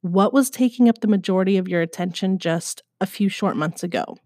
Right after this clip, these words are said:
Were you working sixty plus hours a week with no time for connecting with your loved ones?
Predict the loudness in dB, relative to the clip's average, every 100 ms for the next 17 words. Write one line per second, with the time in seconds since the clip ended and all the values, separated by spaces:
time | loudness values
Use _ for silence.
0 | _ _ _ -20 -20 -20 -20 _ _ _
1 | _ 2 4 4 4 4 2 2 2 2
2 | 0 -2 -6 -4 -4 -4 -2 -2 -2 -2
3 | 0 0 0 2 2 2 0 -2 2 2
4 | 2 0 -2 -2 -4 -4 -2 -4 -6 -6
5 | -6 -6 -8 -6 -6 -8 0 0 2 4
6 | 6 8 8 8 6 2 -16